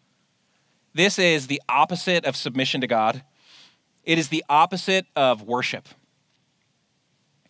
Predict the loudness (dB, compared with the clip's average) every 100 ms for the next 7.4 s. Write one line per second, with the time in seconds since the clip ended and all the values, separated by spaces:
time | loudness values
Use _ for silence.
0 | -20 _ -2 2 2 2 2 4 4 2
1 | 0 2 2 2 0 -2 0 2 4 4
2 | 2 -2 -4 2 4 4 2 -2 0 0
3 | 2 0 0 -4 -20 _ _ _ _ _
4 | _ _ _ 2 4 2 0 -2 -2 -2
5 | -6 -8 -12 -16 _ _ _ _ _ 0
6 | 4 4 4 4 4 4 4 2 0 0
7 | -2 -10 -14 -16